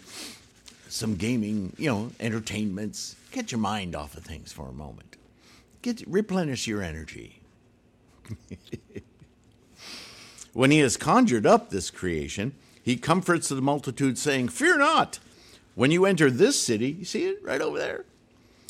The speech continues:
"Each may do as he pleases.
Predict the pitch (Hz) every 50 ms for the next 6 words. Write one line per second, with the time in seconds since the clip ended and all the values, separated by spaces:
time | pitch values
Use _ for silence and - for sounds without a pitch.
0 | - - _ _ _ _ _ _ _ - 156 190 202 196 - - - 160 165 170
1 | 156 127 123 147 165 180 180 175 160 143 170 170 - - - 82 87 82 76 73
2 | 71 71 71 71 71 73 - -